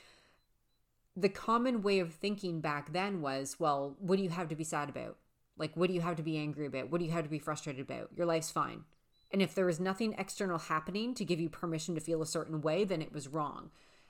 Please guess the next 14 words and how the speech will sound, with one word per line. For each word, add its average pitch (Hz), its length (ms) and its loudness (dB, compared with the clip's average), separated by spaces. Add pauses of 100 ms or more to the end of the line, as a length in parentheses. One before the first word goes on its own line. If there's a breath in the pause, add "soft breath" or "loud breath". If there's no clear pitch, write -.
(120 soft breath)
And 185 140 0
for 190 140 0
the 190 140 2
longest 156 360 -2
time, 240 320 -2
I 151 100 -2
had 151 100 -2
made 156 140 -2
myself 160 400 -2
wrong 185 340 0
for 160 140 -4
feeling 160 380 0
certain 147 480 -4
ways. 147 480 -4